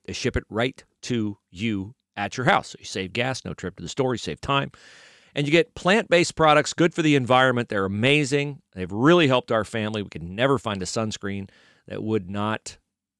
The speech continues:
burn, sting my daughter's skin on contact. Kinda tough when you're fair-skinned and play a lot of sports in sunlight. If you can't have a sunscreen on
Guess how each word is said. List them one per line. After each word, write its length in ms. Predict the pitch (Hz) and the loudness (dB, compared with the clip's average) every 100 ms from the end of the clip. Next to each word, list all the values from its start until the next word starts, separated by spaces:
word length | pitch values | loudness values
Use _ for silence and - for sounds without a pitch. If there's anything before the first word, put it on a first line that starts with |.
| _ _ _ _ | _ _ _ _
burn, 580 | 85 117 117 123 135 135 | -6 -4 -2 -4 -6 -10
sting 680 | - - - 123 131 135 151 - | -10 -6 -4 -4 -4 -8 -14 -10
my 180 | 101 98 | -8 -4
daughter's 500 | 110 113 104 - - | -2 0 -2 -6 -12
skin 580 | - - - 131 143 156 _ _ | -8 -6 0 0 0 -6 _ _
on 160 | 104 98 | -10 -6
contact. 500 | 120 127 143 147 _ _ | -4 -2 -4 -6 _ _
Kinda 220 | 95 90 | -12 -6
tough 280 | 123 135 - | -4 -4 -6
when 120 | 85 | -12
you're 200 | 78 65 _ _ _ _ | -12 -14 _ _ _ _
fair-skinned 580 | 143 147 - - 156 165 | 2 2 2 2 0 0
and 100 | 107 | -4
play 440 | 104 123 120 113 _ _ _ - | 0 2 4 0 _ _ _ -10
a 60 | 98 | -2
lot 260 | 110 131 | 2 4
of 60 | 135 | 2
sports 440 | - 139 143 - | -2 -2 -2 -4
in 160 | - 104 | -10 -6
sunlight. 460 | - 143 143 143 _ _ _ _ _ - | 0 2 2 -2 _ _ _ _ _ -14
If 80 | 101 | -10
you 60 | |
can't 240 | - 131 120 | -2 0 0
have 80 | |
a 40 | 117 | -2
sunscreen 540 | - 143 135 156 156 | -2 -2 -2 -2 -2
on 300 | 160 180 180 | 0 -2 -6